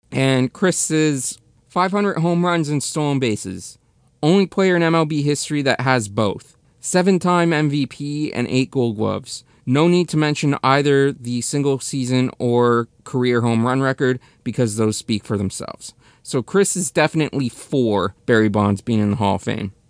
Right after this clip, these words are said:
We also have another Chris, and I'll call him Chris W. Chris W says he had the skills to make it into the Hall of Fame without cheating,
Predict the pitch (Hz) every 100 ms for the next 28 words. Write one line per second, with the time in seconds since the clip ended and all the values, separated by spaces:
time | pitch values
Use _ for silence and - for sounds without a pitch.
0 | _ _ _ _ - 143 160 151 151 151
1 | 131 127 175 196 - 131 175 - - -
2 | 123 110 110 107 113 113 110 110 107 -
3 | - 120 110 113 101 - 135 - 104 139
4 | 143 123 113 165 - _ _ _ - 226
5 | - 185 185 175 - 156 151 135 - -
6 | 180 180 180 175 147 - - 160 165 160
7 | - 147 143 143 151 147 139 143 151 131
8 | 127 123 - 120 113 117 107 - 135 -
9 | - 127 120 120 117